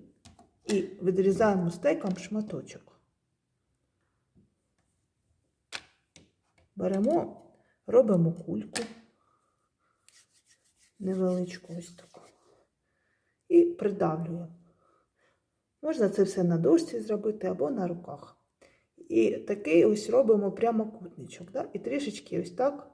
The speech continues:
його придавлюємо, щоб трішечки у нас якась форма вийшла. І кладемо.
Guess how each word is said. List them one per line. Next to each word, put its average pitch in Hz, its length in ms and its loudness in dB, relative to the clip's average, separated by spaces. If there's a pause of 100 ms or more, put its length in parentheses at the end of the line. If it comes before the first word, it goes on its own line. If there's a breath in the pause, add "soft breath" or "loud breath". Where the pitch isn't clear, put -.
(640)
його 175 540 -6 (1080)
придавлюємо, 160 720 -4 (160)
щоб - 220 -12
трішечки 175 480 -8
у - 20 -2
нас 175 220 -2
якась 180 320 -2
форма 165 420 -6
вийшла. - 400 -14 (2500)
І 339 160 4 (340)
кладемо. 202 640 2